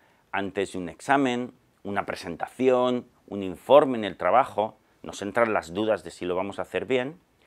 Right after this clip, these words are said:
y esto puede llegar a ser muy molesto, incluso llegar a bloquearnos por completo. ¿Cuál es la solución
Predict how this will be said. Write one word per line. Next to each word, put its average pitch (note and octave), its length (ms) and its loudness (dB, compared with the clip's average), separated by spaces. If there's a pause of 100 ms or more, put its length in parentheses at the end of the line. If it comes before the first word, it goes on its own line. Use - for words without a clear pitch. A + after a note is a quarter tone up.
(280)
y F#2+ 100 -8
esto G#2 300 -4
puede G2 260 0
llegar F2 280 -4
a - 40 -12
ser E2+ 280 -8
muy F#2+ 260 -4
molesto, B2 680 -2 (520)
incluso F3 800 -2 (100)
llegar G2 500 2
a G2+ 100 2
bloquearnos F#2+ 840 -2 (120)
por G2+ 200 -2
completo. E2 480 -10 (920)
¿Cuál D#3+ 180 10
es G3 140 4
la F3+ 80 6
solución C#3 720 0